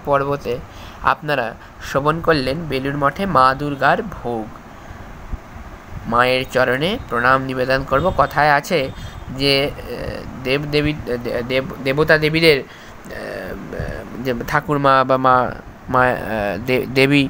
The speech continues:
দেবতাদের ভোগ দর্শন করলে আমাদের, আহ, যে যত অমঙ্গল আছে, আমাদের জীবনের য-, যা অমঙ্গল আছে সব সেগুলি কেটে যায়,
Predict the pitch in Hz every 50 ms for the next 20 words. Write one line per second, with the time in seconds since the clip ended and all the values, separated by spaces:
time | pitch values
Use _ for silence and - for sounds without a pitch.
0 | - - - - - - - - 135 131 143 156 156 151 151 143 131 117 120 -
1 | - 165 170 185 190 190 165 170 165 165 - - - 202 196 196 190 - 208 208
2 | 190 156 139 143 135 - - - - - - - - - 127 135 143 143 147 143
3 | 147 147 143 127 - - - - - - - - - - 120 147 - 143 139 -
4 | - - 120 139 139 135 143 - 156 143 135 131 135 143 151 160 165 170 165 160
5 | 151 147 147 - - 147 131 143 214 - - - - - - 123 127 135 143 147
6 | 143 139 143 143 139 135 139 143 147 151 156 156 147 - - - 120 131 120 -
7 | - 127 110 - 64 73 107 131 127 127 127 127 127 143 151 156 156 151 147 139
8 | 147 165 190 - - 156 139 147 165 - - 135 135 135 139 156 185 240 381 -
9 | - - - - - - - - 143 143 143 156 151 147 147 139 131 127 127